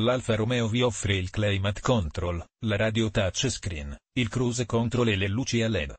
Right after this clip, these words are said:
La vettura monta dei cerchi in acciaio da sedici pollici e degli specchi retrovisori riscaldati e regolabili elettronicamente. Business. Due punti. Questa versione ha un prezzo che parte dai ventisettemilacinquecento euro e vi propone i cerchi in lega da sedici pollici in sostituzione di quelli in acciaio.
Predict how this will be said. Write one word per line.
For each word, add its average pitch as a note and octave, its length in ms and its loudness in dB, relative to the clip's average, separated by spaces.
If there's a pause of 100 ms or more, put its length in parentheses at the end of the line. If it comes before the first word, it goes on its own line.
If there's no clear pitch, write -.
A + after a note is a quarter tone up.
(100)
La G2 120 4
vettura A2+ 400 0
monta B2 360 0
dei A2 220 0
cerchi B2+ 340 0
in A2 100 2
acciaio A2 400 0
da G#2 160 0
sedici A#2+ 420 0
pollici A2 500 2
e F2+ 60 2
degli F#2+ 300 0
specchi A#2+ 340 0
retrovisori A#2+ 560 0
riscaldati B2+ 600 2
e A2 60 4
regolabili A2+ 540 2
elettronicamente. G#2+ 1000 0 (200)
Business. C2+ 680 -6
Due B2+ 260 2
punti. C3 340 0
Questa A#2 320 2
versione A#2 420 0
ha G#2 80 0
un E2+ 160 -4
prezzo A#2+ 320 0
che G#2+ 160 -2
parte A#2 320 2
dai F#2 220 0
ventisettemilacinquecento A2 1600 0
euro A2+ 280 2
e A2+ 60 0
vi G2+ 140 -2
propone A#2 400 0
i A#2 80 2
cerchi G#2+ 340 2
in F#2 160 2
lega A#2+ 240 2
da A2 140 2
sedici A#2+ 500 0
pollici D#2+ 480 -2
in F#2+ 80 0
sostituzione A2 720 0
di G2 120 0
quelli A2+ 300 2
in G2+ 80 0
acciaio. C#2+ 580 -4